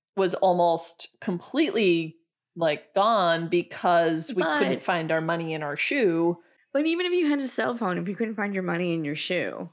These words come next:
Speaker 1: Yes, but they called somebody and it was busy. Or maybe that wasn't the movie expedition. But at, at some point
Speaker 2: No, that was the movie
Speaker 1: they were
Speaker 2: expedition. Yes, they
Speaker 1: calling
Speaker 2: did, but
Speaker 1: and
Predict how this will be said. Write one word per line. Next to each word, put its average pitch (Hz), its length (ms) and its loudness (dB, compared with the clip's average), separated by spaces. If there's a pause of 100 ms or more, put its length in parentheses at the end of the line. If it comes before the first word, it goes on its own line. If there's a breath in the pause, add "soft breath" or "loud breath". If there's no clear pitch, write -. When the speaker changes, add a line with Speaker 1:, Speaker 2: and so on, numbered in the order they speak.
Speaker 1:
Yes, 233 320 2
but 202 360 2 (240)
they 208 160 2
called 240 520 -2
somebody 208 600 -2
and 175 560 -6
it 190 120 -2
was 170 160 -6
busy. - 580 -8 (180)
Or 160 400 0
maybe 175 200 0
that 170 180 0
wasn't 165 260 -2
the 170 80 -10
movie 160 280 -4
expedition. - 540 -8
But 196 120 4
at, - 100 4 (120)
at 226 180 2
some 247 260 2
point 202 360 0 (100)
Speaker 2:
No, 247 100 0
that 285 160 -2
was 277 200 0
the 262 80 -4
movie 220 300 0
Speaker 1:
they 220 140 4
were 214 140 4
Speaker 2:
expedition. - 0 -
Yes, 185 80 -2
they - 60 -2
Speaker 1:
calling 214 560 4
Speaker 2:
did, 190 340 2
but 170 100 4
Speaker 1:
and 165 380 0